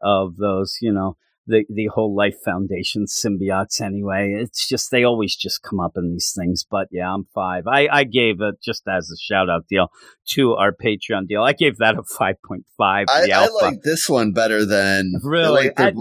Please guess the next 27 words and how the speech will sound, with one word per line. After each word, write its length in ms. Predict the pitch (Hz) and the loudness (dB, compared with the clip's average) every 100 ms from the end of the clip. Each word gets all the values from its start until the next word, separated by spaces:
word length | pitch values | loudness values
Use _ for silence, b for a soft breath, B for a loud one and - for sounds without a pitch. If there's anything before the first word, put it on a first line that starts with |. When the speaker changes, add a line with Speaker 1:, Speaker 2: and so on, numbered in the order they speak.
| - | 2
Speaker 1:
yeah, 140 | 320 | 2
Speaker 2:
book. 40 | - | 2
Speaker 1:
because 380 | - 226 226 214 | 2 4 2 2
Speaker 2:
I, 40 | |
Speaker 1:
you 40 | 160 | 2
could 80 | 202 | 2
Speaker 2:
I 20 | |
Speaker 1:
get 100 | 214 | 2
Speaker 2:
think 140 | 208 208 | 0 2
Speaker 1:
through 80 | 285 | 2
Speaker 2:
so. 160 | - | 4
Speaker 1:
it 100 | 196 202 | 2 0
quick. 300 | - 147 - | 0 0 0
That's 320 | 139 151 160 | 0 0 0
all. 220 | 233 190 131 | 0 0 -2
Speaker 2:
Yeah. 300 | 180 90 180 | -4 0 0
Speaker 1:
Y-, 80 | 185 | 0
you 220 | 196 220 | 0 2
were 100 | 226 | 0
just 260 | - - 196 | -2 -2 0
like, 200 | 156 170 | 0 0
"I 80 | |
didn't 240 | 160 190 185 | 0 -2 0
have 140 | 160 | 0
to 100 | 151 | 0
invest 500 | 127 104 151 147 - | 0 0 -2 -2 -4
time." 440 | - 127 139 123 | 0 2 2 0